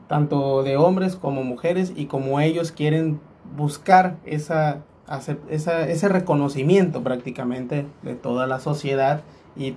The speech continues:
y, y tenerlos como un género todavía, eh,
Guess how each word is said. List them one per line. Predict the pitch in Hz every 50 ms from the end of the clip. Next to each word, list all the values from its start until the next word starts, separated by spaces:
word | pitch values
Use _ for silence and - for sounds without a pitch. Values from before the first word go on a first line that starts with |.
| - -
y, | 147 147 139 131
y | - 143 143
tenerlos | 139 135 127 127 131 135 143 147 156 151 -
como | - 135 135 135
un | 131 135 139 139
género | - 139 131 131 135 135 135 127 127
todavía, | - 135 131 131 127 127 127 131 131 131 127 135 151 - - - - - - - -
eh, | - - 139 127 131 123 127 -